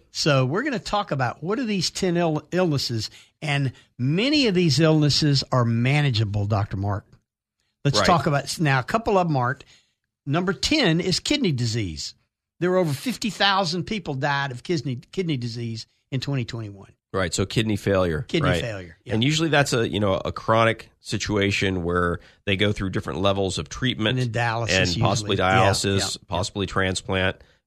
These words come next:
Speaker 2: But, uh, but yeah, that's, that's, that's number ten. So
Speaker 1: That was number ten. Number nine, I thought was a little bit, uh, interesting. Chronic liver disease and cirrhosis. Do we need to stop drinking so much in America, Doctor Mark?
Speaker 2: Well, I, th-, I knew you were gonna say that, but
Speaker 1: <laughs> Yeah.
Speaker 2: the reality is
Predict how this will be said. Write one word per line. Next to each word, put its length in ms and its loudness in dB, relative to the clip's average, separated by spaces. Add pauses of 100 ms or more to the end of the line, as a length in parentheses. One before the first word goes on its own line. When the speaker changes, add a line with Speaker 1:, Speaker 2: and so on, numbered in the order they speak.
(100)
Speaker 2:
But, 240 -2
uh, 180 -2
but 160 -6
yeah, 140 2
that's, 320 -2
that's, 380 -4
that's 280 -6
number 220 -2
ten. 320 -4
So 100 0
Speaker 1:
That 80 6
was 160 2
number 220 2
ten. 300 0
Number 220 4
nine, 300 2
I 80 2
thought 240 2
was 180 0
a 60 2
little 240 2
bit, 400 -2
uh, 320 -2
interesting. 600 -2 (260)
Chronic 420 2
liver 300 2
disease 440 2
and 120 0
cirrhosis. 720 0 (440)
Do 100 4
we 140 4
need 160 0
to 80 2
stop 340 2
drinking 400 2
so 220 2
much 260 2
in 60 4
America, 440 4
Doctor 300 0
Mark? 340 0
Speaker 2:
Well, 240 0
I, 140 4
th-, 180 -2
I 120 4
knew 100 4
you 140 4
were 60 2
gonna 160 4
say 220 2
that, 240 0
but 100 4
Speaker 1:
<laughs> 0 -
Yeah. 120 6
Speaker 2:
the 60 6
reality 460 4
is 280 2